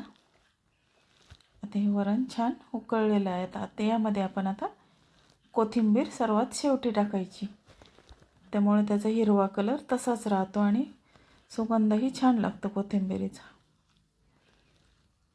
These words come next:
आता आपण कोथिंबीर टाकलेली आहे. आता आपलं वरण तयार झालेलं आहे. आता हे वरण आपण सर्व्हिंग बाउलमध्ये सर्व्ह करून घेऊ.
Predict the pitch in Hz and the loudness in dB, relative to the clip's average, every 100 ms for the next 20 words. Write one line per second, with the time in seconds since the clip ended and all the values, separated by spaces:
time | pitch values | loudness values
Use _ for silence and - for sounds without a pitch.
0 | - 196 196 196 - 339 _ _ _ _ | -8 -6 -6 -8 -10 -14 _ _ _ _
1 | _ 208 233 220 233 220 214 214 208 196 | _ -8 -6 -2 -2 0 0 0 -2 -2
2 | 196 190 202 208 - 190 208 262 - - | -4 -2 -2 -2 -4 -4 -2 -2 -4 -12
3 | - - - 208 202 214 339 - - - | -20 -20 -6 2 4 4 0 -6 -20 -20
4 | - - - - - 247 240 233 202 202 | -20 -20 -20 -20 -4 2 4 4 4 2
5 | 190 185 185 185 180 - - - - - | 0 -2 -4 -4 -8 -10 -18 -20 -20 -20
6 | - - - - - - - 208 208 202 | -20 -20 -20 -20 -20 -14 -4 2 6 6
7 | 202 196 196 247 320 - 226 214 208 202 | 4 0 -2 -2 -2 0 2 4 4 4
8 | 190 190 196 208 381 - 226 208 208 190 | 2 -2 -2 -4 -6 -6 -4 -2 -4 -6
9 | 190 196 | -4 -6